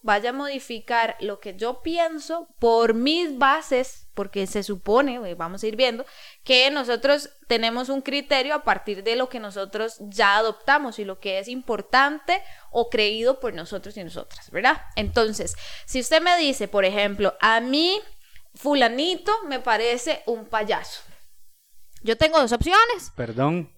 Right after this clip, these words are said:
Speaker 1: Y a mí me, ajá, a mí me parece, por ejemplo, que es una persona, eh,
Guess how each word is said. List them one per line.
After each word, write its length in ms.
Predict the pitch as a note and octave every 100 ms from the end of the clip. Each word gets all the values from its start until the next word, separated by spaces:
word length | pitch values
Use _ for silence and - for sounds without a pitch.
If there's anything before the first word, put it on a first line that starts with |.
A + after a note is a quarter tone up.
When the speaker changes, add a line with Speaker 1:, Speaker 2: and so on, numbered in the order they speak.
| -
Speaker 1:
Y 60 | -
a 100 | C4+
mí 160 | C#4+
me, 200 | D#4 E4 -
ajá, 360 | A3 A#3 A#3 -
a 100 | A3
mí 160 | A#3+ C#4
me 120 | F#4+
parece, 360 | F4+ A#3 C4 F4+
por 100 | D4
ejemplo, 400 | A#3+ B3+ E4 D#4+
que 180 | A#3+
es 100 | G3+
una 200 | C#4 D#4
persona, 540 | - G3 G#3+ B3 D4 E4 - - -
eh, 760 | - A3+ A3+ A3+ A3 G#3+ G3 -